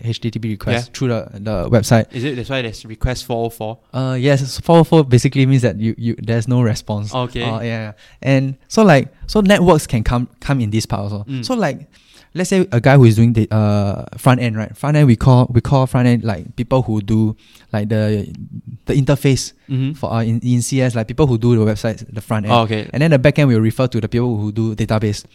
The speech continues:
Speaker 2: So the interface is, like, the, how the consumer
Speaker 1: See the, the
Speaker 2: interacts
Speaker 1: page.
Speaker 2: with
Speaker 1: Yes,
Speaker 2: the
Speaker 1: correct.
Speaker 2: web page, right?
Speaker 1: So even
Speaker 2: Okay.
Speaker 1: let's say, uh, let's say the select button, you
Speaker 2: Mm.
Speaker 1: click the select button.
Speaker 2: Where
Speaker 1: Sometimes
Speaker 2: does it go?
Speaker 1: yeah, not just where it goes, how it looks also. Like, if you
Speaker 2: Mm.
Speaker 1: click it, right, then sometimes the, the select button becomes darker,
Speaker 2: Okay.
Speaker 1: or it highlights,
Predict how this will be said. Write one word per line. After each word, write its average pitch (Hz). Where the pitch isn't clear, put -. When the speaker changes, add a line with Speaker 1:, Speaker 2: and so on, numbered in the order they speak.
Speaker 2:
So 139
the 139
interface 139
is, 110
like, 113
the, 107
how 131
the 117
consumer 123
Speaker 1:
See 127
the, 113
the 135
Speaker 2:
interacts 127
Speaker 1:
page. 123
Speaker 2:
with -
Speaker 1:
Yes, 135
Speaker 2:
the 113
Speaker 1:
correct. 107
Speaker 2:
web 107
page, -
right? 113
Speaker 1:
So 180
even 180
Speaker 2:
Okay. 190
Speaker 1:
let's 175
say, 165
uh, 110
let's 143
say 151
the 117
select 120
button, 104
you 123
Speaker 2:
Mm. 180
Speaker 1:
click 180
the 127
select 120
button. 107
Speaker 2:
Where 104
Speaker 1:
Sometimes 190
Speaker 2:
does 117
it 113
go? 107
Speaker 1:
yeah, 117
not 175
just 165
where 160
it 117
goes, 131
how 156
it 131
looks 117
also. 107
Like, 113
if 127
you 151
Speaker 2:
Mm. -
Speaker 1:
click 202
it, 185
right, 139
then 170
sometimes 175
the, 127
the 113
select 131
button 117
becomes 117
darker, 110
Speaker 2:
Okay. 110
Speaker 1:
or 123
it 120
highlights, 120